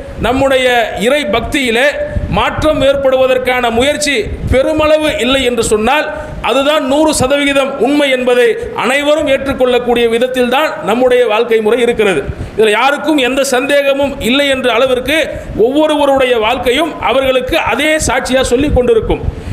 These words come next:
இப்படியே இந்த உலக மாற்றங்களில் நமக்கு ஏற்படக்கூடிய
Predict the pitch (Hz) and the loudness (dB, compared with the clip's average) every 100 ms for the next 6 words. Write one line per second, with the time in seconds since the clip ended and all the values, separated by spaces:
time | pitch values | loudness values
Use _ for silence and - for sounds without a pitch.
0 | - 196 220 285 285 294 285 277 226 233 | -8 -4 -2 0 0 2 0 0 -2 0
1 | 226 262 285 247 247 - 269 262 262 262 | 2 2 0 0 -4 -2 -4 0 0 0
2 | - - 214 262 262 233 277 277 277 277 | -4 -4 0 0 -2 0 0 0 -2 0
3 | 269 262 262 233 | 0 2 0 0